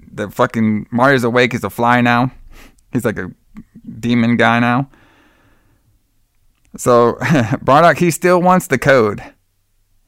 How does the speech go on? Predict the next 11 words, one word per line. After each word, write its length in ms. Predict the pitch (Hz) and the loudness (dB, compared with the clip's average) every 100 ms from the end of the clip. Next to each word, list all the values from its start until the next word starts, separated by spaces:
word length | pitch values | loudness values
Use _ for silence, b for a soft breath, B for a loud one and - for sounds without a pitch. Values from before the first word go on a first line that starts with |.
| - | -6
All 100 | 107 | -2
right, 100 | 113 | 0
but 120 | 120 | 2
then 100 | 139 | 0
the 80 | 120 | 2
guard 280 | 139 160 143 | 4 4 2
comes 300 | 127 107 104 | 0 0 0
in 300 | 98 104 113 _ _ _ _ _ _ _ _ _ - | -2 -4 -6 _ _ _ _ _ _ _ _ _ -6
and 140 | 113 | -4
saying 360 | - 127 123 113 | 0 2 2 2
that, 360 | 110 107 - | 2 0 -6